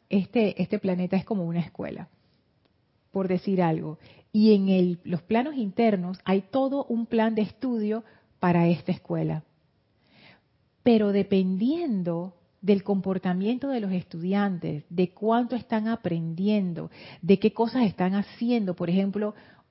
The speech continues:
hay estudiantes que ahora tienen una nueva iniciativa.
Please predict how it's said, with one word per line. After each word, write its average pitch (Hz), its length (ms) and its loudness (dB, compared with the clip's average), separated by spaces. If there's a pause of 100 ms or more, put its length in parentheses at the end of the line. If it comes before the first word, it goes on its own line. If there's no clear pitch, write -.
(120)
hay 202 200 6
estudiantes 202 540 0
que 190 240 2
ahora 185 240 0
tienen 220 240 0
una 214 220 0
nueva 240 380 0
iniciativa. 190 880 -2